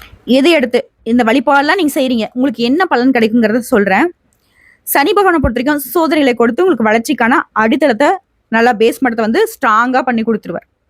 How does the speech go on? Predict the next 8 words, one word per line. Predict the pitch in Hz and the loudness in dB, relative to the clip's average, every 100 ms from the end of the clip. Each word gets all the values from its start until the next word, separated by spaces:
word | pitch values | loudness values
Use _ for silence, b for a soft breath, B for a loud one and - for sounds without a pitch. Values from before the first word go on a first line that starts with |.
| b b _ | b b _
சூரிய | - 415 403 | 0 2 2
பகவான் | 339 294 269 | 2 0 0
என்ன | 269 | 0
பண்றாரு? | 254 247 277 | 0 0 0
கண்ணியம், | 220 233 254 269 285 - | 0 0 2 2 0 -2
அதிகாரம், | 214 208 277 262 - 381 | -2 0 2 4 2 0
அரசாங்க | - 220 247 320 285 262 | -2 -2 0 2 2 2
வேலை, | 254 247 277 | 2 2 2